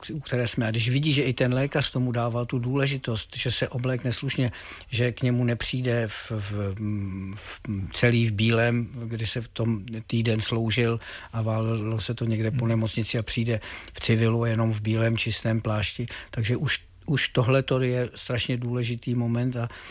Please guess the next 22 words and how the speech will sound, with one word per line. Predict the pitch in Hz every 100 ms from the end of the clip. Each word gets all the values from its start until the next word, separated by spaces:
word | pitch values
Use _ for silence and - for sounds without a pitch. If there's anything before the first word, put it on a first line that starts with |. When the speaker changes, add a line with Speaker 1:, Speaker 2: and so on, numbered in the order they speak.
| - -
Speaker 1:
musí | 117 - 123
si | 135
ten | 123 123
lékař | 123 117 123 -
udělat | 123 127 127 -
čas | - 127 -
na | 127
to, | 120 127
si | 123
s | -
tím | 127 127
pacientem | 113 127 117 123 120
popovídat | 117 - 123 123 131 127
a | 123 - -
naladit | 120 117 117 123
se | - 120
s | -
ním | 120
na | 113
tu | - 123
jeho | 113 120
tóninu. | 120 123 117 120 113 98